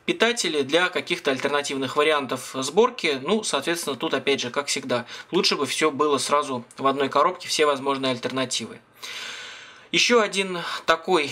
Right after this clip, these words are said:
весьма неприятный момент — это если вы присмотритесь, то увидите, что буква «И» вот в слове «дизель» и в слове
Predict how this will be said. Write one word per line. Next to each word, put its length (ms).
весьма 320
неприятный 580
момент — 400
это 140
если 260
вы 100
присмотритесь, 920
то 260
увидите, 720
что 800
буква 520
«И» 340
вот 160
в 60
слове 300
«дизель» 600
и 280
в 100
слове 540